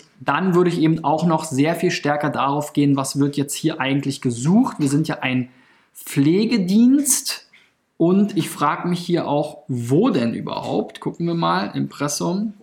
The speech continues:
der wird ja nicht im ganzen Land sein, sondern in Ahaus. Also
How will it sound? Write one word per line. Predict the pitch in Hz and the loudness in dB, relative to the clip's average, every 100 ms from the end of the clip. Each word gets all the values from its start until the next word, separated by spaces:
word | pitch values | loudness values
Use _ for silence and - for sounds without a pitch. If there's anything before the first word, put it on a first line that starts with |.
| _ 135 | _ -6
der | 127 | -2
wird | 170 170 | -2 -2
ja | 147 | -2
nicht | 151 - | -2 -4
im | 147 139 | -2 0
ganzen | 135 160 - 123 | 0 -2 -2 0
Land | 131 190 | 0 -2
sein, | 190 190 208 240 233 - _ _ _ _ - | -2 0 2 2 0 -8 _ _ _ _ -2
sondern | 139 151 160 151 | 2 4 2 2
in | 170 | 0
Ahaus. | 170 151 156 143 120 123 - - | 2 2 2 0 -2 -4 -10 -6
Also | 147 151 151 147 - | 0 2 4 2 -2